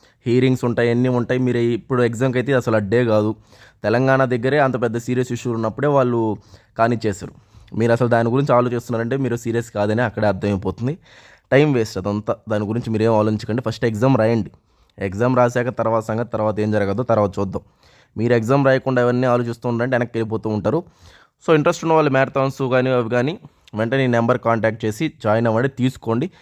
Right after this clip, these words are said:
ప్రతి ఒక్కరు మ్యారథాన్స్ ఉన్నాకే, "సార్, మాకు సబ్జెక్ట్ మీద కంప్లీట్ ఐడియా వస్తుంది, సబ్జెక్ట్ మీద ఇంట్రెస్ట్ పెరిగిందని" కూడా చెప్తున్నారు. అంత క్లారిటీగా ఉన్నాయి మ్యారథాన్స్ కూడా. So, అవన్నీ మీకోసమే అండి, నా కోసం ఏం కాదనమాట. నేను మామూలుగా చదువుకున్నా, నాకు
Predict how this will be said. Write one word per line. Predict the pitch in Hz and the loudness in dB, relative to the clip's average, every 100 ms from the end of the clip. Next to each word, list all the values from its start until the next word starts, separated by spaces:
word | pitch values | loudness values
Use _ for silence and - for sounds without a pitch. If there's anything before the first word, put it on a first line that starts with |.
| - _ - | -20 _ -6
ప్రతి | 117 - | -6 0
ఒక్కరు | 127 156 147 | 0 2 2
మ్యారథాన్స్ | 135 127 127 131 | 2 2 0 -2
ఉన్నాకే, | 131 123 120 131 | -2 -2 -2 -2
"సార్, | 123 | -2
మాకు | 120 117 107 | 0 -2 -2
సబ్జెక్ట్ | 110 104 117 | -4 -4 -2
మీద | 120 | -2
కంప్లీట్ | 113 107 107 | -2 -2 0
ఐడియా | 104 107 110 | 0 0 0
వస్తుంది, | 101 - 101 131 170 _ _ - | -2 -4 -4 -4 -8 _ _ -4
సబ్జెక్ట్ | 101 120 | -2 0
మీద | 120 | 0
ఇంట్రెస్ట్ | 110 113 120 | 0 0 -2
పెరిగిందని" | 117 107 107 107 | 0 0 0 0
కూడా | 110 113 | 0 0
చెప్తున్నారు. | 98 92 98 - _ _ _ _ 92 | -2 -4 -6 -6 _ _ _ _ -4
అంత | 107 110 | -2 -2
క్లారిటీగా | 117 113 117 127 123 | 2 2 2 0 0
ఉన్నాయి | 117 107 | 0 0
మ్యారథాన్స్ | 101 104 104 101 | -2 -4 -4 -6
కూడా. | 101 104 151 - _ _ _ _ _ - | -2 -2 -2 -6 _ _ _ _ _ 0
So, | 147 | 4
అవన్నీ | 131 135 | 4 4
మీకోసమే | 151 135 131 135 135 | 2 0 0 0 0
అండి, | 113 95 98 - | -2 -4 -8 -6
నా | 101 | -4
కోసం | 107 110 120 | -2 -4 -2
ఏం | 110 | -2
కాదనమాట. | 104 101 101 95 95 156 - _ _ _ _ _ - - | -2 -2 0 -2 -2 -4 -6 _ _ _ _ _ -16 -4
నేను | 120 110 | 0 2
మామూలుగా | 104 107 123 117 | 4 2 2 0
చదువుకున్నా, | 113 117 120 | -2 0 0
నాకు | 113 104 110 101 98 | 0 0 -2 -2 -4